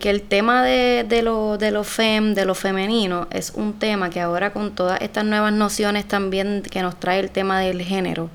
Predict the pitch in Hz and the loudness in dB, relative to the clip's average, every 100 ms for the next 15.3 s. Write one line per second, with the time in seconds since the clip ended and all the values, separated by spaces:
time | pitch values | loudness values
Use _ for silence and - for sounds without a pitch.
0 | - - - - - - 185 - - - | -16 -20 -20 -20 -14 -4 -2 -4 -14 -6
1 | 185 175 175 175 - - - - - - | -4 -4 -6 -8 -10 -12 -14 -16 -18 -8
2 | - 196 185 196 220 220 220 226 190 175 | 0 2 4 4 4 4 2 2 2 2
3 | 196 202 190 190 - - - 190 180 180 | 2 2 0 -4 -4 -2 -2 0 -2 -2
4 | 175 - 175 180 202 208 196 - 196 180 | -4 0 2 4 4 2 0 -2 0 0
5 | 180 170 175 160 - 175 175 180 175 - | -2 -2 -4 -6 -6 -4 -2 -4 -10 -10
6 | 180 175 - 175 170 170 175 175 - - | -8 -8 -6 -4 -2 -2 -6 -8 -12 -14
7 | - - - - - - 220 214 208 247 | -20 -18 -18 -20 -8 4 6 8 6 6
8 | 302 226 208 190 190 185 202 254 - 269 | 6 8 4 4 2 4 4 2 2 4
9 | 254 262 240 190 180 180 - - - - | 6 6 4 0 -4 -6 -18 -20 -20 -12
10 | - 180 175 175 - 190 196 202 - 247 | -4 0 0 -2 -4 -2 0 2 6 6
11 | 226 247 - 165 - - - - - - | 6 4 2 -2 -10 -18 -20 -20 -20 -20
12 | - - - - 185 190 196 220 247 254 | -20 -20 -6 2 4 4 2 4 4 4
13 | 226 202 185 185 180 196 226 240 220 - | 2 0 0 0 4 4 4 0 -2 0
14 | 185 180 175 190 - 190 185 185 175 240 | 0 0 -2 0 2 2 2 2 2 4
15 | 226 185 | 6 4